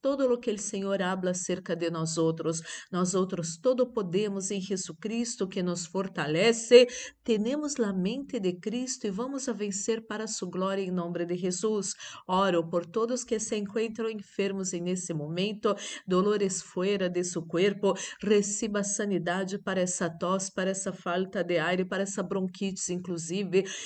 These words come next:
Reciba sanidade para sus ojos, para su garganta, para sus encías, para sus oídos, para sus rodillas.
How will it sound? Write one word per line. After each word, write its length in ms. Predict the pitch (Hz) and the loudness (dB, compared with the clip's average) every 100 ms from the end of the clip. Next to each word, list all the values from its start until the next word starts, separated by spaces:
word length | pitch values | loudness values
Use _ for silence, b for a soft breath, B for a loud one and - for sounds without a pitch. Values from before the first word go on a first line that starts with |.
| B | B
Reciba 680 | 202 214 208 202 240 214 220 | 0 2 2 0 -4 -2 -4
sanidade 720 | 220 226 202 185 180 196 190 | -2 -2 -2 0 0 0 -4
para 300 | 196 190 190 | -4 -2 -2
sus 340 | 190 202 175 | -2 -6 -2
ojos, 420 | 180 180 190 190 - | 0 0 0 -2 -2
para 300 | 208 196 190 | 0 0 0
su 220 | - 196 | -2 -2
garganta, 640 | 196 185 160 180 190 202 | 0 0 0 0 -2 -4
para 220 | 196 190 185 | -2 -2 -2
sus 340 | - 185 170 | -4 -6 -4
encías, 720 | 175 165 - 190 196 180 180 B B B | -4 -6 -6 0 2 2 0 B B B
para 240 | - 202 202 | -4 0 0
sus 320 | 202 208 196 | 0 -4 0
oídos, 580 | 190 175 202 190 185 - | 0 2 0 0 -2 -2
para 280 | - 214 202 | -2 -2 -2
sus 280 | - 233 | -2 -4
rodillas. 1040 | 220 185 214 196 151 165 214 202 214 208 | -4 -2 0 0 -2 -2 -2 2 4 4